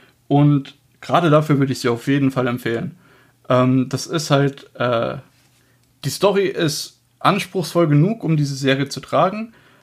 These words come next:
Es hat ein paar sehr coole Action-Sachen mit dabei. Es hat vor allem ein sehr interessantes Setting mit diesen modernen Piraten. Und es ist auch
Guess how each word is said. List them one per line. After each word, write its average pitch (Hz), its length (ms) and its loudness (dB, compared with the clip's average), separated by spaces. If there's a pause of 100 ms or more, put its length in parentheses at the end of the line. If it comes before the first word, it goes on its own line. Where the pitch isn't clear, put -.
(100)
Es - 200 -2
hat 139 140 0
ein 151 80 0
paar 135 180 0
sehr 156 280 0
coole 147 260 0
Action-Sachen 160 880 -4
mit 151 200 -2
dabei. 156 480 2 (360)
Es 135 220 -4
hat 135 180 0
vor 107 260 2
allem 131 260 2
ein 117 400 -2
sehr 127 200 -2
interessantes 127 480 -4
Setting 139 320 0
mit 120 140 -6
diesen 127 180 -6
modernen 120 440 0
Piraten. 135 680 -4 (460)
Und 147 360 4
es 131 140 -4
ist 147 100 -12
auch 113 200 -6